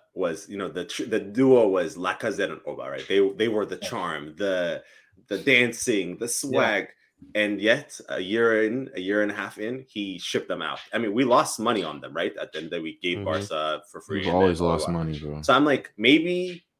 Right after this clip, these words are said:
Speaker 1: you know, sorry, I hate to say this, Glazers, like, you might have to lose some money in order to support your coach, but 'cause you gotta get rid of the spine of this team and reset.
Speaker 2: Yeah.
Speaker 1: Like, every, every Manchester United fan knows this, right? They just,
Speaker 2: Yeah.
Speaker 1: the managers are
Speaker 3: Mm-hmm.
Speaker 1: not enabled to just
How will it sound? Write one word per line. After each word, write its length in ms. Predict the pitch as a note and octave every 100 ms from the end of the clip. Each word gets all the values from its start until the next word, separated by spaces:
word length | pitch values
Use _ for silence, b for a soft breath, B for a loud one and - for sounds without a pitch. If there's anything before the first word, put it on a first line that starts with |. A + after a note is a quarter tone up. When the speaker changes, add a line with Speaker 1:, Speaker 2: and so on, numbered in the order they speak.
| _ -
Speaker 1:
you 100 | G2+
know, 340 | A#2 A2+ -
sorry, 500 | - A#2 B2+ A#2+ A#2+
I 40 | -
hate 140 | B2
to 60 | -
say 120 | B2+
this, 180 | A2 F#2
Glazers, 400 | F#2+ F#2+ F2 F2
like, 180 | D#2+ D2+
you 100 | F2
might 180 | G#2+ A2+
have 160 | A2+
to 60 | -
lose 180 | G#2 G#2
some 120 | F#2
money 380 | F#2+ F2+ D#2+ D#2+ -
in 60 |
order 180 | F#2 F2+
to 100 | -
support 400 | - - - F2+ D#2
your 80 |
coach, 420 | - F#2+ C3+ - D2+
but 100 | D2+ -
'cause 180 | - D#2
you 80 | E2+
gotta 220 | G2 F2
get 200 | E2 -
rid 160 | E2 D2
of 60 | - _ -
the 100 | F2
spine 380 | - - D2 D2
of 100 | -
this 160 | -
team 340 | - D2+ D2 C#2+ D#2
and 120 | C#2
reset. 280 | C2 G2 A2+
Speaker 2:
Yeah. 100 | G2 - -
Speaker 1:
Like, 220 | G2 G2+ D#3
every, 340 | E3 F#3+ -
every 220 | A3+ D4
Manchester 400 | F3 E3 F3+ -
United 400 | D3 C3 B2 A#2
fan 200 | A2+ G#2+
knows 240 | F#2+ A#2+ E2
this, 240 | D#2+ -
right? 180 | D2 D2+ _
They 100 | G2
just, 220 | G2 A2+ - _
Speaker 2:
Yeah. 160 | F2+ E2+ _ _ _ _
Speaker 1:
the 160 | A2 G#2
managers 500 | G2+ G#2+ A#2 G2+ F#2+
are 40 |
Speaker 3:
Mm-hmm. 100 | F2+
Speaker 1:
not 180 | F#2+ F#2
enabled 420 | E2 F#2+ F2+ F2
to 80 | -
just 240 | F2+ E2+